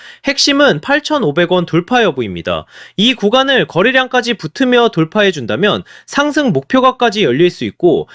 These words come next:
만약 돌파에 실패할 경우 일부 물량을 정리하거나 비중을 조절해두면 리스크 관리에 도움이 됩니다. 세 번째는 하락 대응 전략입니다.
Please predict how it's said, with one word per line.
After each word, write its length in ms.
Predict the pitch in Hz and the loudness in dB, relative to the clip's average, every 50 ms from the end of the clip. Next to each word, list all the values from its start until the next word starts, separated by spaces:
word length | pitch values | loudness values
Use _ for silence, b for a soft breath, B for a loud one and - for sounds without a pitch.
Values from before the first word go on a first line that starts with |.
| B B B | B B B
만약 360 | 120 139 175 220 247 247 240 | -2 0 0 2 0 -2 -2
돌파에 460 | - - 170 180 - 240 247 247 247 | 0 0 0 0 0 0 0 0 0
실패할 460 | 226 - 285 285 - 285 285 277 262 | 0 0 -4 -2 0 2 2 2 0
경우 380 | - 220 208 208 226 247 247 226 - | 0 -2 -2 2 2 2 2 2 0
일부 360 | - 254 277 277 269 294 269 | 0 0 0 2 2 0 0
물량을 460 | 180 151 151 160 180 185 185 185 185 | 2 2 2 4 4 2 2 2 0
정리하거나 840 | 180 - 131 127 160 190 220 208 151 117 - 101 139 180 160 95 82 B B B B B B | -2 -2 -2 0 2 2 2 2 0 0 -4 -2 -2 0 0 0 -2 B B B B B B
비중을 460 | - 180 185 214 269 277 269 269 262 | 0 0 2 2 2 2 2 0 0
조절해두면 840 | - 170 170 165 208 202 202 180 147 135 147 190 214 226 202 147 | 0 -2 0 0 2 2 2 0 0 -2 0 2 2 2 0 -2
리스크 400 | 123 151 180 - - - 233 226 | -2 -2 -2 -4 -4 -2 0 2
관리에 460 | 190 190 175 143 127 123 147 185 208 | 2 2 0 2 0 0 2 2 0
도움이 340 | 196 - 151 151 165 165 143 | 0 -2 -2 -2 0 0 -2
됩니다. 480 | 110 101 92 85 78 - 78 80 80 - _ _ _ _ _ _ - | -2 -4 -6 -6 -6 -6 -6 -6 -6 -10 _ _ _ _ _ _ -8
세 180 | - - 269 285 | -2 0 0 2
번째는 580 | 302 294 285 247 254 247 262 262 208 139 107 | 2 0 0 0 -2 0 2 2 0 0 -2
하락 360 | - - 254 277 302 294 - | -4 -4 -2 0 -2 -2 -4
대응 300 | - 262 247 240 240 226 | -2 0 0 2 2 0
전략입니다. 680 | 214 175 151 147 147 131 110 98 90 87 - 87 82 82 | 0 0 2 2 2 0 -2 -4 -8 -6 -4 -4 -6 -6